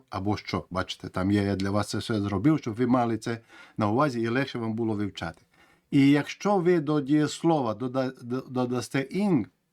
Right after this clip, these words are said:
бачите, зразу у вас получиться gerund,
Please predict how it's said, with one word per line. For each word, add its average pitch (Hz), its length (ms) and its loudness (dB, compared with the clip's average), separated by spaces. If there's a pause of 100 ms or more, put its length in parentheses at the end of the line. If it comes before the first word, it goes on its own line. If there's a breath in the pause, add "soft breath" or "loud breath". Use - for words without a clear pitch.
бачите, 143 480 -2 (600 soft breath)
зразу 180 320 2
у 156 40 2
вас 143 140 -2
получиться 147 640 0 (320)
gerund, 127 580 0